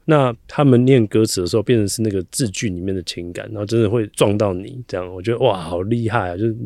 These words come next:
歌手真是很厉害，连讲话都可以那么，那个韵律啊，然后那个情感传递还是很强。那我才意识到，就是，哇，真的歌词的情感是很强，就从来没有这样去声音之后去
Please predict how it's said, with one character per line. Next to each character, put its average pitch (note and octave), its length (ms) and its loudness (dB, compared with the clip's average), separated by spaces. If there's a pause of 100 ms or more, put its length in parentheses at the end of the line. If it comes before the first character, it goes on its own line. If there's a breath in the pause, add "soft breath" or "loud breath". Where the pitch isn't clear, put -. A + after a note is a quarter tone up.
(120)
歌 A2+ 120 -2
手 G#2+ 160 0
真 G#2 140 -2
是 G2+ 140 -4
很 F2+ 160 -8
厉 F2+ 140 -8
害， F#2 140 -8 (140)
连 A2 220 -2 (100)
讲 F2+ 180 0
话 G#2+ 280 2
都 G2+ 120 -4
可 G#2 140 -2
以 G2 40 0
那 G2 120 -2
么， F#2+ 320 -4
那 B2+ 80 -6
个 A2+ 180 2
韵 A2+ 280 2
律 G#2+ 240 4
啊， F2+ 160 -4
然 F2+ 140 -10
后 F#2+ 100 -2
那 G2 100 -2
个 F#2+ 180 -4
情 A2+ 240 -2
感 G#2+ 200 2
传 F2+ 280 -6
递 G2+ 160 -2
还 F2 160 -6
是 A2 140 0
很 F2+ 220 -6
强。 - 200 -8 (280)
那 D3+ 100 0
我 C#3+ 240 6 (140)
才 A#2+ 300 -2
意 D#3+ 120 2
识 D3 160 2
到， C3 240 4
就 C3 160 -4
是， C#3 120 -2
哇， A2+ 260 -2 (360)
真 C3+ 140 4
的 C3 120 6
歌 A#2 220 2
词 - 220 -2
的 F2+ 240 -4
情 G2+ 240 0
感 G2 180 0
是 F#2+ 160 -4
很 F#2 220 -6
强， - 340 -6
就 B2+ 120 2
从 - 200 -2
来 G#2+ 60 2
没 G#2+ 120 4
有 F#2+ 60 0
这 A2 120 0
样 G2 120 -4
去 D3+ 380 2
声 G#2+ 320 2
音 G2+ 220 -2
之 G2 220 -4
后 F#2+ 220 0
去 G2 320 -8